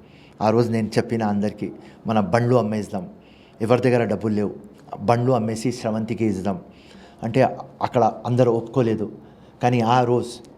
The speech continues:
మా అందరి కళ్ళలో నీళ్ళు వచ్చింది. ఏ రోజు మా శ్రవంతి పోయి కాలు మొక్కింది అందరిది, "అరే కాంగ్రెస్కి ఇంత తీసుకువచ్చినాడు రా కేసీఆర్, మా శ్రవంతి, మా అక్క, మా చెల్లె, ఆ,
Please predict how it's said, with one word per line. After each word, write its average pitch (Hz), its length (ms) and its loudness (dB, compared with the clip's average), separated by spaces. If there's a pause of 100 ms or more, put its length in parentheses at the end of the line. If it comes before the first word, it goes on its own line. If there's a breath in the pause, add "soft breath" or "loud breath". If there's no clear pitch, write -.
(380)
మా 117 80 2
అందరి 123 340 4
కళ్ళలో 120 400 -4
నీళ్ళు 113 260 -2
వచ్చింది. 98 420 -4 (380 loud breath)
ఏ 123 100 4
రోజు 120 220 2
మా 117 100 0
శ్రవంతి 113 440 -4
పోయి 117 180 -2
కాలు 107 260 -4
మొక్కింది 104 440 -4
అందరిది, 90 380 -6 (440 loud breath)
"అరే 113 120 2
కాంగ్రెస్కి 117 580 0
ఇంత 107 280 -2
తీసుకువచ్చినాడు 107 800 -2
రా 104 80 -2
కేసీఆర్, 101 540 -4 (500 loud breath)
మా 113 140 2
శ్రవంతి, 113 500 0
మా 107 120 0
అక్క, 104 260 0
మా 110 220 4 (140)
చెల్లె, 113 280 2 (560 loud breath)
ఆ, 170 180 4